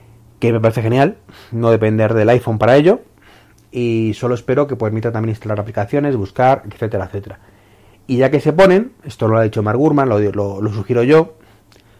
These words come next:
estaría muy bien que pudiera actualizarse automáticamente sin necesidad de un rel-, un iPhone cerca, ¿de acuerdo? Que yo desde el reloj me diga, "Oye, que ha salido watch O S seis punto uno, ¿quieres actualizar?".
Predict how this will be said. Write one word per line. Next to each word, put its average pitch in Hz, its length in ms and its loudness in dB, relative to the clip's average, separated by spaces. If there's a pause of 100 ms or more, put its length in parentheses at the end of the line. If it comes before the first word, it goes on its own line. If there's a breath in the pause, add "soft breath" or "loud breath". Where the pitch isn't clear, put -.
(540 soft breath)
estaría 120 380 -2
muy 117 180 -4
bien 117 180 -2
que 117 100 -8
pudiera 107 280 -4
actualizarse 107 500 -6
automáticamente 101 800 -8
sin 98 260 -10
necesidad 98 640 -10
de 101 440 -12 (800)
un 110 180 -8
rel-, 101 220 -10
un 110 140 -6
iPhone 107 260 -6
cerca, - 300 -16
¿de 95 80 -20
acuerdo? 98 280 -10 (1400)
Que 107 120 -8
yo 110 120 -2
desde 110 140 0
el 104 60 -2
reloj 143 300 2
me 113 100 -4
diga, 107 280 -2
"Oye, 160 340 2 (1120 soft breath)
que 113 80 0
ha 113 60 2
salido 170 300 4
watch 170 260 4
O 175 60 2
S 156 100 -6
seis 156 200 2
punto 156 300 2
uno, 107 260 2 (420 soft breath)
¿quieres 131 240 -4
actualizar?". 135 540 0